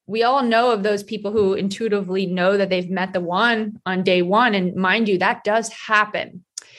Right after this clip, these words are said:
But if you are someone who has had a bit of trouble with choosing men and remaining in relationships, that is not the path for you.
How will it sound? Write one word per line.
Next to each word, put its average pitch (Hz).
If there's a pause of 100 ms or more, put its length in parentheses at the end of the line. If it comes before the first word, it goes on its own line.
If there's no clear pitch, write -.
(280)
But 254
if 247
you 254
are 370
someone 277
who 233
has 214
had 220
a 233
bit 226
of 277
trouble 311 (100)
with 226
choosing 247
men 240
and 196
remaining 190
in 214
relationships, 196 (460)
that 320
is 392
not 247
the 208
path 196
for 180
you. -